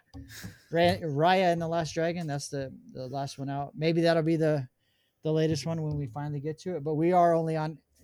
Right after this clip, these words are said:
number fourteen. Um, so we've still got a long, long journey ahead of us.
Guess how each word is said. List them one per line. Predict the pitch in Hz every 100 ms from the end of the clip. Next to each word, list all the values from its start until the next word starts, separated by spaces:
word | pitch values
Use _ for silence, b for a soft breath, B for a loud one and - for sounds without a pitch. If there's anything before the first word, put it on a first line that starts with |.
| 143
number | 151 151
fourteen. | - 156 - 131 127 _ 101 123
Um, | 120 113 117 - _ _ _ _ _ _
so | - 127
we've | 131 -
still | 143
got | 123 120
a |
long, | 117 120 131 131 139 139 131
long | 131 131 127
journey | 117 127 131 127
ahead | 127 117
of | 113
us. | 139 -